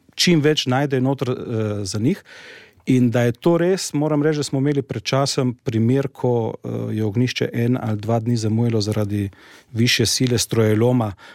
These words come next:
v tiskarni. In takrat, ko je en dan zamujalo, koliko je bilo klicev, ja, kaj pa je, zakaj pa ognjišča še ni, ne. Jaz takrat sem se res zamislil, sem rekel, "Glej, vsak mesec, ko pride ognjišče, niti pač ljudje ga dobijo, berejo, ne dobimo nekih hudih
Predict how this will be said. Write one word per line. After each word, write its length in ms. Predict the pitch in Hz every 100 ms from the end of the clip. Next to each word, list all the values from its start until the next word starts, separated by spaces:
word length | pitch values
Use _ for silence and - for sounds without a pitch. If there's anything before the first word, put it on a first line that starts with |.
| -
v 160 | 107 123
tiskarni. 680 | 113 - 110 120 165 185 190 - - - - - -
In 220 | 127 117
takrat, 420 | 127 135 120 -
ko 140 | - 143
je 100 | 160
en 100 | 143
dan 200 | 131 151
zamujalo, 500 | 135 131 151 143 127
koliko 340 | - 160 185 151
je 60 |
bilo 240 | 120 120 151
klicev, 500 | 123 151 - 143 131 - - _ _ _ _ 113
ja, 100 | 101
kaj 180 | 143
pa 140 | 160 120
je, 140 | 143
zakaj 280 | 131 - 139
pa 100 | 127
ognjišča 360 | 113 123 - 120
še 140 | -
ni, 140 | 120 101
ne. 200 | 98 123
Jaz 140 | 131
takrat 280 | - 120 160
sem 100 | 160
se 140 | - 127
res 180 | 170
zamislil, 340 | 160 151 175 131
sem 100 | 131
rekel, 120 | 120
"Glej, 220 | 123 151 - - -
vsak 300 | - 147 151
mesec, 300 | 151 151 131
ko 140 | -
pride 260 | 120 143 139
ognjišče, 420 | 131 127 147 -
niti 260 | 135 131 127 120 _ _
pač 300 | 208 - -
ljudje 280 | 139 131 127
ga 100 | 104
dobijo, 440 | 110 107 147 156
berejo, 360 | 127 131 147 143
ne 300 | 147 175 180
dobimo 320 | 156 156 147
nekih 280 | 139 127 - - - - -
hudih 380 | 151 131 120